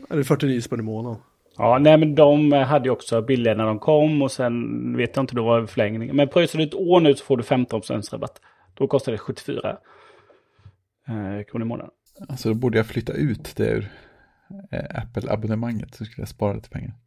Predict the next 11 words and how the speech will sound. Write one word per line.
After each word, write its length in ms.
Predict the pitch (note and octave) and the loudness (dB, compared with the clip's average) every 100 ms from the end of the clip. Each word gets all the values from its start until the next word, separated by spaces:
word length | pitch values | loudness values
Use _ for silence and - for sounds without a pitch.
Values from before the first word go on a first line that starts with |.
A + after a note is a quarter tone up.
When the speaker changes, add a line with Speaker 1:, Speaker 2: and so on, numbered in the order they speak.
| _ - | _ -2
Speaker 2:
Disney 260 | B2+ A#2 A#2 | -2 0 -2
Plus? 260 | F3 - - _ | -4 -6 -14 _
Speaker 3:
Ja. 280 | - A#2+ C3 - _ _ _ _ _ _ _ _ _ _ _ _ _ _ _ _ | -4 -2 -4 -12 _ _ _ _ _ _ _ _ _ _ _ _ _ _ _ _
Speaker 2:
Från 200 | - C4 | -4 -2
Apple-abonnemanget? 760 | - - A#2+ A2+ B2 E3 E3 B2 - | -2 -4 0 0 0 -2 -6 -8 -8
Speaker 1:
Har 80 | C#3 | -4
du 40 | |
köpt 220 | D#3 D3 | 0 0
det 60 | B2+ | 0
via 400 | A2+ G#2+ G#2+ A2+ | -2 -2 -2 -4
Apple-appen 420 | B2 A2 G#2 | -4 -4 -6